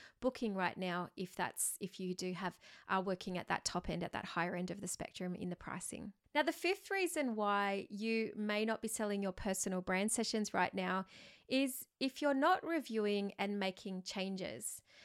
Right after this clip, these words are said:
So I told you about that story with my beautiful daughter and her lemonade stand. Now, I suspect had she tried to go out in the morning when it was cooler or in the afternoon when it was cooler,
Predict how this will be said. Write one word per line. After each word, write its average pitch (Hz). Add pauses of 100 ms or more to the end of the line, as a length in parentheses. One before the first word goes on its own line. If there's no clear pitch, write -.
(120)
So 269
I 277
told 285
you 294
about 214 (140)
that -
story 190
with 185
my 185
beautiful 185
daughter 185
and 185
her 185
lemonade 180
stand. 170 (440)
Now, 262
I 285
suspect -
had 226
she -
tried 202
to 208
go 185
out 170 (100)
in 196
the 185
morning 175
when 180
it -
was 185
cooler 185
or 202
in 196
the 190
afternoon 196
when 180
it -
was 180
cooler, 185